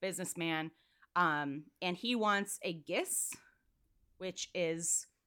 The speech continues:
a creature that grants a wish every six months, but it requires some kind of payment in turn.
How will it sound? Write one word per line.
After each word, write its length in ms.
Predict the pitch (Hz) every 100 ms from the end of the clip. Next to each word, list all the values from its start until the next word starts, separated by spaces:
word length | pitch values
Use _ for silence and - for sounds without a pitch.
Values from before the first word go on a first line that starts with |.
| _ _ -
a 120 | 208
creature 420 | 202 294 302 285 262
that 200 | 214 196
grants 340 | 196 185 185
a 80 | 185
wish 340 | 196 311 - -
every 240 | 190 185
six 420 | 185 175 175 - 180
months, 720 | 170 175 285 415 - - - _ _ _ _ _ -
but 140 | 247
it 120 | 233 196
requires 600 | 208 - 220 233 240 226
some 300 | - 220 208
kind 160 | 220 208
of 140 | 208
payment 440 | - 170 170 165
in 200 | - 151
turn. 480 | 147 - 92 80 156